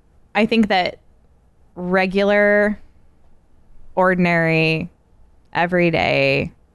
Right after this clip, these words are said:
obedience is transformative to the culture. So a lot of what I see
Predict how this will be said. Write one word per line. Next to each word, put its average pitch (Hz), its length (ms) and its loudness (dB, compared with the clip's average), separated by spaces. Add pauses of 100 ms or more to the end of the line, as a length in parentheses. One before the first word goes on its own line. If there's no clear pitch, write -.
(1500)
obedience 156 960 -4 (460)
is 185 260 -2
transformative 160 1000 -4 (360)
to - 140 -10
the 165 80 -8
culture. - 480 -14 (1160)
So 190 220 -2
a 180 40 2
lot 180 220 2
of 196 60 -2
what 196 120 0
I 190 100 0
see 170 600 -2